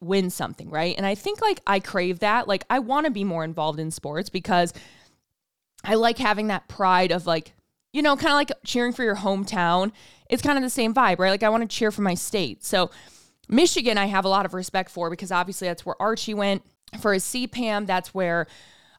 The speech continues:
obviously we ended up having surgery. That's where all of his pediatrician stuff was, um, pediatric surgeons. Like, so I have a lot of respect for Michigan, and I've said it since Archie had his experience at U of M. Like, Archie will be the quarterback here one day,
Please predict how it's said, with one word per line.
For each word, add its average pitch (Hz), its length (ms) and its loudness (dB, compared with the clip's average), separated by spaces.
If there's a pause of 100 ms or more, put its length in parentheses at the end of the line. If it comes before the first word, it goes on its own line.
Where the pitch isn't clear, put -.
obviously 202 360 2
we 208 100 2
ended 190 140 0
up 175 100 -4
having 175 300 -6
surgery. 285 580 2
That's 185 260 -2
where 170 160 2
all 180 140 2
of 170 60 2
his 170 120 -4
pediatrician 277 760 -2
stuff 262 300 0
was, 214 440 2
um, 170 460 0 (260)
pediatric 196 440 -2
surgeons. 226 480 -2
Like, 165 180 -2 (320)
so 277 160 2
I 285 60 8
have 359 100 6
a 453 40 2
lot 233 200 6
of 214 80 4
respect 202 320 0
for 185 80 -4
Michigan, 156 340 -6
and 160 120 -4
I've 175 160 -2
said 220 200 2
it 233 140 -2
since 233 500 -2
Archie 196 440 0
had 185 260 0
his 185 160 -4
experience 165 480 -6
at 156 80 -12
U 175 80 -2
of 156 80 -2
M. 151 220 -4 (320)
Like, 185 240 0
Archie 240 320 2
will 208 240 2
be 214 120 0
the 190 80 0
quarterback 175 520 0
here 156 160 -6
one 160 160 -2
day, 165 320 0